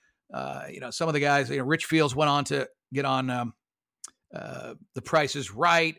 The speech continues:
And my friend Ken Altshuler, Ken Corey, went on into the printing industry. And Harold Minch became a cop. Uh,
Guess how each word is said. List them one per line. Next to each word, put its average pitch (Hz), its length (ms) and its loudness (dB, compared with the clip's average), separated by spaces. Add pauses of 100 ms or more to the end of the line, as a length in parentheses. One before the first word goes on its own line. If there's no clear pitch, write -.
And 131 420 -2 (680)
my 165 160 0
friend 170 280 0
Ken 180 220 0
Altshuler, 170 560 4
Ken 160 220 2
Corey, 180 340 8
went 160 200 6
on 165 140 4
into 147 200 0
the 139 160 0 (120)
printing 196 380 4
industry. 160 840 4
And 139 160 -2 (100)
Harold 165 380 4
Minch 170 240 -2
became 143 320 0
a 127 40 -2
cop. - 440 4 (640)
Uh, 127 440 0